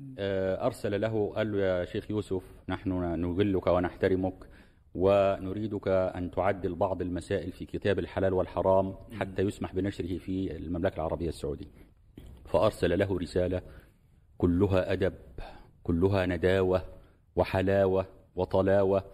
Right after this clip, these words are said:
Speaker 1: وعلم في الوقت نفسه. قال: "إنه لو جاز لأحد أن، آه، يترك رأيه لأحد لتركت رأيي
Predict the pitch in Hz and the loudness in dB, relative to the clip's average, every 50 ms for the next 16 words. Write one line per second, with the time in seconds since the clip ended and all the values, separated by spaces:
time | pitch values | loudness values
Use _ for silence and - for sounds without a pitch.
0 | - - - _ - 87 90 92 110 117 110 85 - - - - - - _ - | -20 -20 -20 _ -2 0 2 2 2 2 2 -2 -6 -12 -20 -20 -20 -16 _ -4
1 | 90 95 104 - - - 92 104 98 - - 78 73 - - - - - _ _ | 0 0 0 0 0 -2 -2 -2 -2 -4 -8 -10 -10 -10 -14 -20 -20 -20 _ _
2 | _ _ _ _ - - - - - 98 101 101 92 101 101 101 110 117 110 104 | _ _ _ _ -20 -20 -8 0 0 2 2 2 0 -2 -2 -2 -2 -2 -2 0
3 | 98 95 95 92 90 104 107 101 98 98 92 92 80 82 - - 101 92 90 85 | 0 0 0 0 0 0 0 0 0 0 -2 0 -2 -4 -2 -2 -4 -4 -2 -4
4 | 76 71 - - - _ _ _ _ _ _ _ _ - 113 113 117 110 101 90 | -6 -8 -12 -18 -20 _ _ _ _ _ _ _ _ -2 0 0 2 0 0 -4
5 | 73 71 - - - - - - 92 87 85 76 82 85 76 78 95 110 135 - | -6 -8 -14 -20 -20 -18 -8 -4 -2 -2 -2 -2 -2 -4 -2 0 0 0 0 0
6 | - - 107 101 101 - - 101 98 120 127 - 107 110 107 101 95 101 98 98 | -2 -4 -2 -2 0 0 0 2 2 2 0 0 0 -2 -2 -2 -2 -2 -2 -2
7 | 101 - - 120 - - 135 131 127 117 - - - - - - 85 104 107 - | -2 -2 -4 -4 -2 -2 -4 -4 -4 -10 -18 -20 -20 -20 -18 -8 -6 -6 -6 -4
8 | 113 104 120 135 - - - 113 117 127 - - 120 117 120 120 123 | -4 -4 -4 -4 -4 -2 0 0 0 0 0 -2 -4 -4 -4 -4 -6